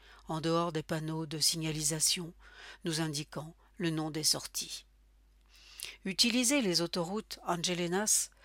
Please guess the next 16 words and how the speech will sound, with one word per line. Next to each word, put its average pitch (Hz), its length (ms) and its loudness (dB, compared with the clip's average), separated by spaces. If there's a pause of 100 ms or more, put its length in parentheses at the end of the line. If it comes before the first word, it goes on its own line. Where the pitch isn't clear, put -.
(180)
revient 220 360 2
à 220 80 4
se - 140 2
déplacer 185 560 0
d'un 160 180 0
point 160 300 -4 (100)
A 180 260 -2 (340)
à 214 60 2
un 180 140 2
point 170 320 -2
B, 156 380 -4 (340)
en 175 180 -2
occultant 185 500 -2
toute - 240 -6
représentation 160 840 0
urbaine 156 560 -6